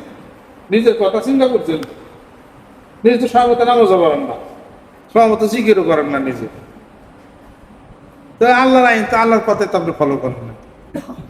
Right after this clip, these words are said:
আজকে কবরে গেলে কি করবে? জাতীয় সম্মান, শ্রদ্ধা, সম্মাননা দিয়া ধ্যানে মেল্লিরা লেপেট করতেছে, সম্মান দিয়ে তারে কবরে নিবে। একটা মিলিটারি, একটা আর্মি,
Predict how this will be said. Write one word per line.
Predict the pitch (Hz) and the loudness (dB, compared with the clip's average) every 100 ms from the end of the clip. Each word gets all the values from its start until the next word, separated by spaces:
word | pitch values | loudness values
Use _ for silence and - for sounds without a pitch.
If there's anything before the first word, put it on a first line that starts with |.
| - - - - - - 190 | -20 -20 -20 -20 -20 -4 -4
আজকে | - 226 269 | 0 0 2
কবরে | 254 254 240 | 2 4 4
গেলে | 220 226 190 208 - - - - | 4 4 2 0 -4 -14 -18 -10
কি | 220 | -8
করবে? | 208 240 220 240 - - - - - - - - - - - - - - | 0 2 4 2 2 -8 -14 -18 -20 -20 -20 -20 -20 -20 -20 -20 -20 -8
জাতীয় | 180 208 - 226 220 214 208 - - - - - - - 143 131 - - | -2 -2 0 2 6 6 4 -2 -10 -14 -16 -20 -20 -8 -6 -6 -10 0
সম্মান, | 220 240 233 226 202 | 0 0 0 -2 -2
শ্রদ্ধা, | 208 208 196 190 | -2 -2 0 -2
সম্মাননা | - - 165 254 247 240 226 | 0 -2 2 0 2 2 0
দিয়া | 196 196 160 - | 2 2 2 -2
ধ্যানে | 170 202 | -4 -4
মেল্লিরা | 196 202 196 202 202 | -4 -4 -4 -2 0
লেপেট | 202 208 180 180 | 0 -2 -4 -6
করতেছে, | - 131 - - - - - - | -8 -10 -12 -20 -20 -20 -20 -2
সম্মান | 233 240 233 | 0 2 2
দিয়ে | 202 196 | 2 2
তারে | 185 | 0
কবরে | 175 185 160 139 | 0 0 -2 -4
নিবে। | 113 104 - - - - - - - - - - - - - | -8 -14 -20 -20 -20 -20 -20 -20 -20 -20 -20 -20 -20 -16 0
একটা | 240 247 - 262 254 | 2 2 -2 0 2
মিলিটারি, | 254 247 233 226 226 | 2 2 2 4 4
একটা | 220 - 226 | 2 0 2
আর্মি, | 214 220 208 | 2 2 0